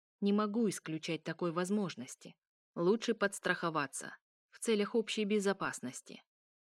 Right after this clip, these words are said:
Осматриваю блондинку с ног до головы и едва сдерживаюсь, чтобы не захлопнуть дверь перед её носом –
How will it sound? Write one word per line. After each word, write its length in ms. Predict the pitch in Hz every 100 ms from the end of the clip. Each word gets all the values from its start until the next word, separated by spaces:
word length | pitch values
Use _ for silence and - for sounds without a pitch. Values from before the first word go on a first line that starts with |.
| _ _
Осматриваю 640 | 160 - 170 170 170 160
блондинку 580 | 151 156 156 175 208 180
с 120 | 170
ног 220 | 180 175
до 100 | 175
головы 520 | 170 175 170 156 143 -
и 120 | 175
едва 240 | 175 175 190
сдерживаюсь, 600 | 170 214 208 208 185 185
чтобы 300 | - 208 208
не 100 | 202
захлопнуть 600 | 196 196 233 226 220 202
дверь 320 | 180 170 -
перед 240 | 156 143
её 180 | 160 160
носом – 440 | 165 131 - -